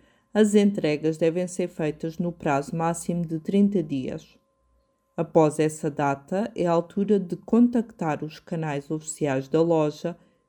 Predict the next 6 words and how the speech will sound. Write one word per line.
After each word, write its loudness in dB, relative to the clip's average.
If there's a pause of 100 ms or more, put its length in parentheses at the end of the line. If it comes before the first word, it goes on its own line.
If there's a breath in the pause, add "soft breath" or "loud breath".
(120)
procurando 2
perceber -2
o -2
motivo -4
do -2
atraso. -4